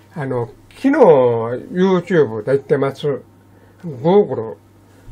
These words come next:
Google Earth Pro、プロをグワーンとするのを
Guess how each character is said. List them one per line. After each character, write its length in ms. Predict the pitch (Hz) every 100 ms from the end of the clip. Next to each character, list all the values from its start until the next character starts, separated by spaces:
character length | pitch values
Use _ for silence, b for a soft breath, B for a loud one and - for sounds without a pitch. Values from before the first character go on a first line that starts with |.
| -
Google 640 | 147 196 214 190 156 131 123
Earth 540 | 123 139 131 127 135 - -
Pro、 320 | 175 131 - - _ _ - -
プ 80 | 190
ロ 120 | 208
を 340 | 135 117 131 110 -
グ 120 | 147
ワ 460 | 175 143 135 147 180
ー 40 |
ン 80 | 208
と 180 | 202 -
す 60 | 143
る 140 | 139
の 160 | 123 117
を 240 | 165 110